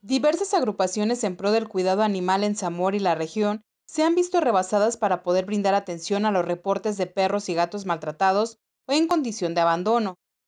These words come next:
Al día reciben mínimo cinco y en otras ocasiones de siete a diez, lo que significa que de manera mensual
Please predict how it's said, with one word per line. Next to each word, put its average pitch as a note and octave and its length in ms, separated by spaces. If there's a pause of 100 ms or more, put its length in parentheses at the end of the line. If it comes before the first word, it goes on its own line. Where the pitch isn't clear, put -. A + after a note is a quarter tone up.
(140)
Al F3+ 240
día B3 260
reciben A#3 560
mínimo C4+ 380
cinco C4 600
y A#3+ 180
en A3 100
otras D4+ 300
ocasiones G#3+ 520
de F#3 120
siete G#3+ 440
a F#3 80
diez, D#3 440 (280)
lo C4+ 160
que F4+ 80
significa C4+ 540
que C4 120
de G3+ 100
manera F#3+ 340
mensual G3+ 560